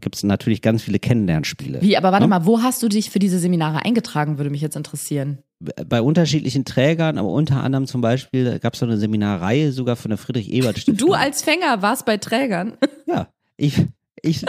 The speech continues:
Speaker 1: ich wollte als Fänger mal bei <laughs> in andere, in anderen Fachbereich
Speaker 2: Mal beim
Speaker 1: reinschauen.
Speaker 2: Träger mal ein Seminar belegen.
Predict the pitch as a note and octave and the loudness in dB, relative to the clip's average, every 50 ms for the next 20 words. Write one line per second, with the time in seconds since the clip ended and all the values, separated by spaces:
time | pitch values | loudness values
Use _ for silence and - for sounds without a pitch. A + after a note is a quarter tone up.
0 | - - D#3 C#3 - - E3 F#3 F3+ D3+ D3 - - - D#3 D#3 D#3 D3+ D3+ C#3+ | -2 0 -2 -2 0 0 0 0 0 0 -2 -2 -2 0 2 2 2 4 2 2
1 | C3 C3+ C3+ - C3 D3 - - - - - - - - - - - - _ _ | 2 2 2 2 2 2 2 2 2 -2 -8 -12 -12 -14 -16 -20 -20 -20 _ _
2 | _ - F3+ - - _ _ _ _ _ - - C4 D4+ C#4+ D#4 - - - - | _ -2 -2 -2 -2 _ _ _ _ _ -2 0 0 2 2 2 2 0 0 0
3 | F3+ F3+ - - F3 G3+ G#3+ G3 F3 E3+ - - D#3 D#3 - F3+ F#3+ F#3 F3 - | 0 2 2 2 2 2 2 2 2 0 0 0 0 0 2 2 0 0 0 0
4 | F3+ F#3+ F#4 G#4+ - C3 B2+ C3+ C#3 C3+ - - C4 - - C4 C#4 E4+ - - | 0 0 0 -2 -4 -2 0 0 0 0 0 0 2 2 2 2 2 2 2 2
5 | - - G#3 G#3+ G#3+ A3+ C#4+ D4 C#4+ C4 A#3+ A#3+ A3+ G#3+ G#3+ A3 A3 G#3 G#3 A3 | 2 2 2 2 0 0 0 0 0 0 0 0 -2 -2 -2 -2 -2 -2 -2 -2
6 | G#3+ G#3+ G#3 G3+ G3+ G#3 B3 C4 A3+ F#3+ F3 E3+ E3 E3 E3+ F3 F3 G3 - | -2 -2 -2 0 0 0 0 0 0 0 0 0 -2 -2 -2 -2 -4 -6 -8